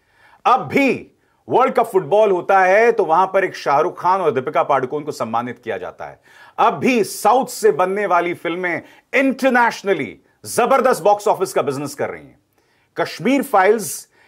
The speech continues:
हिंदू अस्मिता पर खेल के सुपरहिट हो तो जाती है, मगर हकीकत यह है, आप जानते हैं कि वो निर्माता अपने आप में कितने बड़े कायर हैं कि असल में वो कश्मीरी पंडितों का मुद्दा नहीं उठाते और सरकार से सवाल नहीं उठते।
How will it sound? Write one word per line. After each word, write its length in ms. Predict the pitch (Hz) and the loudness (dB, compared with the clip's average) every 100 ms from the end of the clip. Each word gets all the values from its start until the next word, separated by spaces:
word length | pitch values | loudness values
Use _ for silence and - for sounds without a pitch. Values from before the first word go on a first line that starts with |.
| _ - | _ -4
हिंदू 260 | 185 185 233 | -2 2 2
अस्मिता 460 | 196 165 175 196 | 2 -2 0 2
पर 200 | 190 180 | 2 0
खेल 240 | - 151 151 | -2 -6 -2
के 160 | 180 | -4
सुपरहिट 600 | - - 160 151 185 - _ _ - | -4 -6 -2 0 -2 -4 _ _ -2
हो 120 | 160 196 | 2 4
तो 160 | 262 | 4
जाती 360 | 240 226 269 285 | 4 2 2 2
है, 300 | 151 80 - _ _ _ 123 | 2 -2 -12 _ _ _ -2
मगर 160 | 151 | 0
हकीकत 480 | 143 - 240 247 - | 0 -4 -2 -2 -2
यह 140 | 185 170 | 0 0
है, 60 | |
आप 220 | 165 151 120 | 2 2 2
जानते 360 | 143 160 - | -2 -2 -6
हैं 220 | 170 175 | -8 -8
कि 100 | 170 | -10
वो 120 | 143 139 | -6 -6
निर्माता 480 | 123 117 131 165 | -4 -2 -2 0
अपने 240 | 147 - 127 | -2 -2 -6
आप 160 | 131 147 | -6 -6
में 80 | 139 | -18
कितने 320 | - - 151 208 | -18 -14 -6 0
बड़े 200 | 190 180 | 0 2
कायर 300 | 151 135 120 | 2 0 -2
हैं 260 | 143 185 _ _ _ _ | -10 -18 _ _ _ _
कि 80 | 139 | -16
असल 460 | - 151 - 294 233 | -6 -4 2 2 2
में 280 | 151 135 - - | -2 -4 -8 -6
वो 60 | - | -2
कश्मीरी 420 | 165 - 185 190 | -2 -4 -4 -2
पंडितों 380 | 147 139 143 151 | -2 -2 -2 -2
का 100 | 135 | -2
मुद्दा 280 | 120 139 | -2 -2
नहीं 120 | 147 143 | -2 -4
उठाते 320 | 123 123 180 | -2 -2 -2
और 120 | 165 | -6
सरकार 380 | 143 117 123 123 | -4 -4 -2 -4
से 100 | 135 | -6
सवाल 260 | 117 101 | -6 -6
नहीं 100 | 95 | -8
उठते। 240 | 85 - | -14 -14